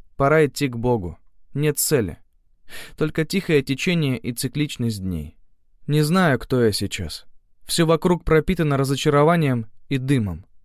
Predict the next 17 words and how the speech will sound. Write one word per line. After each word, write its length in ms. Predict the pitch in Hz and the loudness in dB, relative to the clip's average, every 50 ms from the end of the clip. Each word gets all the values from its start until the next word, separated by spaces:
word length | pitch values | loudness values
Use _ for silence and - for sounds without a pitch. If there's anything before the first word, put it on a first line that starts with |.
| _ _ | _ _
Остатки 500 | - 123 131 - - - 165 156 - - | -4 -2 -2 0 2 2 2 0 2 -2
моего 420 | 147 143 143 143 143 143 147 151 139 | 0 2 2 2 4 4 6 6 4
огня 300 | 135 135 151 160 151 143 | 4 2 2 2 2 0
тлеют 400 | - 143 151 156 147 135 117 - | 0 2 2 4 4 4 2 0
на 100 | 123 123 | -2 0
берегу 400 | 120 131 131 135 123 135 143 139 | 2 4 2 2 2 4 2 2
океана 520 | 127 113 - 135 143 151 147 131 117 113 | 2 2 0 0 2 2 2 2 2 0
и 40 | 113 | 0
ждут 280 | 113 110 120 131 - - | -2 -2 -4 -4 -4 -2
конца. 480 | - 113 107 104 - - 90 76 76 - - _ - _ _ _ _ _ _ _ _ _ _ _ _ _ _ _ _ - | -4 -4 -4 -4 -6 -8 -10 -12 -14 -16 -20 _ -20 _ _ _ _ _ _ _ _ _ _ _ _ _ _ _ _ -8
Я 220 | 117 120 131 131 | -4 0 0 2
дал 240 | 127 135 151 147 139 | 4 4 4 4 4
ему 200 | 131 127 123 113 | 2 0 0 0
подзатыльник. 760 | - 120 104 101 113 104 - 104 85 71 65 58 - - - - - - - _ _ _ _ _ _ _ - | 0 -2 0 2 -2 -2 -2 -4 -8 -8 -10 -12 -16 -16 -20 -20 -20 -20 -20 _ _ _ _ _ _ _ -8
«Не 160 | 123 123 135 131 | -2 0 0 0
придумывай 640 | 117 143 156 147 156 208 220 214 180 147 135 127 | 4 4 2 4 4 4 4 4 4 4 4 2
ерунды. 540 | 123 127 127 135 131 127 110 104 90 69 | 2 2 2 2 0 0 0 -2 -4 -6